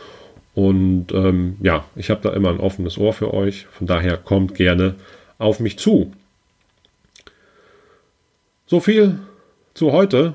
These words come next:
so viel zum Thema Garantien. Ich wünsche euch ein schönes Wochenende. Hier regnet es heute. Ich hoffe, am Wochenende wird's ein bisschen besser. Stay humble,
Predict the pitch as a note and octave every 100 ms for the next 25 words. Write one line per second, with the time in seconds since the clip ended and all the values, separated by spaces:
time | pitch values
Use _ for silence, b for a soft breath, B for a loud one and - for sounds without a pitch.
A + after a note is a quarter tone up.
0 | - C3+ C3+ C3 B2 G#2+ B2+ B2 B2 -
1 | - A2+ G#2 G2 - C#3 F3+ F3+ - -
2 | A#2+ - B2+ B2 B2 A2+ A2+ G#2 G2+ G2+
3 | G2 G#2 _ _ - C#3 B2 A#2 B2 C3+
4 | C#3+ B2+ C3+ C3+ C3+ _ _ B2 A#2+ -
5 | A2 B2 A#2 A2+ A2+ A2+ A2 G#2+ - G2+
6 | A2 A2 G#2+ G2 G#2+ G#2 G#2+ G2+ G2 G2+
7 | - F#2+ F#2 G2+ - F#2+ F#2 C3 C#3+ C3
8 | B2+ - b b b b b b b b
9 | b b b _ - - A#2+ B2 A#2 A#2+
10 | A#2 A2+